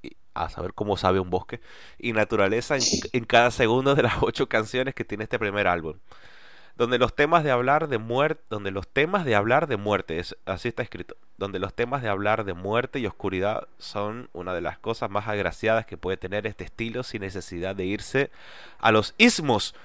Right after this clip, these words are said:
usuales y de cliché de black metal de estos últimos años".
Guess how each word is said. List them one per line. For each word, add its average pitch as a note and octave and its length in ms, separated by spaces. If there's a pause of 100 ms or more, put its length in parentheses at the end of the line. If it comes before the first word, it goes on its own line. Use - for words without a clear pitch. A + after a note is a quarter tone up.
(180)
usuales B2 720
y A#2 120
de G2+ 160
cliché G2 460
de B2 100
black G#2+ 220
metal A2+ 500
de F#2+ 80
estos G2+ 200
últimos G#2+ 360
años". - 360